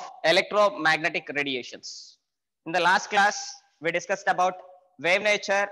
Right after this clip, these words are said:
of electromagnetic radiations and we solved some problems based on frequency, wavelength and wave number. Now in this class, the topic is particle nature of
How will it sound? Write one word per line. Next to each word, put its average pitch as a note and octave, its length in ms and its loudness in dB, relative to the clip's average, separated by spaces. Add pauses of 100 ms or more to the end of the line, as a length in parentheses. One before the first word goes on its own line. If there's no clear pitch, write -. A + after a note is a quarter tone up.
of F3 160 4 (100)
electromagnetic E3+ 720 -2
radiations D#3 760 -6 (380)
and F3 140 -2
we F3+ 80 -4
solved F#3+ 400 0
some E3 220 -2
problems D3+ 680 -2 (140)
based F3 280 0
on F3+ 200 2 (540)
frequency, F#3+ 800 -2 (320)
wavelength E3+ 480 0 (160)
and D#3 240 -2
wave D3+ 180 0
number. A#2+ 280 -6 (680)
Now F#3+ 240 4 (140)
in F3+ 120 -8
this A3+ 180 0
class, - 580 -2 (560)
the - 80 -16
topic F3 240 0
is G#3 200 -2 (220)
particle G3+ 400 4
nature G3 400 0 (100)
of F3+ 160 4